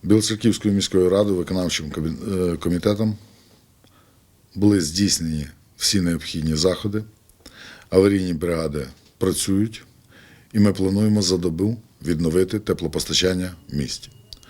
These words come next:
Хотів би звернутись до вас з одним проханням. Вжити максимальних заходів щодо збереження тепла.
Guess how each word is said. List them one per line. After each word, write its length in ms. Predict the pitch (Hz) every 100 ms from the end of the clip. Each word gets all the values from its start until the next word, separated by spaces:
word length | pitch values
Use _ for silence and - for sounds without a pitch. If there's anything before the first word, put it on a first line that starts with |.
| -
Хотів 280 | - 101 120
би 100 | 123
звернутись 680 | 107 113 98 95 107 101 - - _ _ - _ -
до 140 | 95
вас 420 | 92 92 - - - _ _ _ _ _ _ - _ _ _ _
з 120 | 95
одним 280 | 95 90 98
проханням. 460 | 95 - 73 65 53 98 _ - - - - - - -
Вжити 260 | 95 110 113
максимальних 680 | 123 - 127 104 87 82 78
заходів 540 | 120 117 120 117 110 - -
щодо 300 | - 104 95
збереження 720 | 82 90 98 90 95 92 85 - - _ _
тепла. 380 | 76 76 71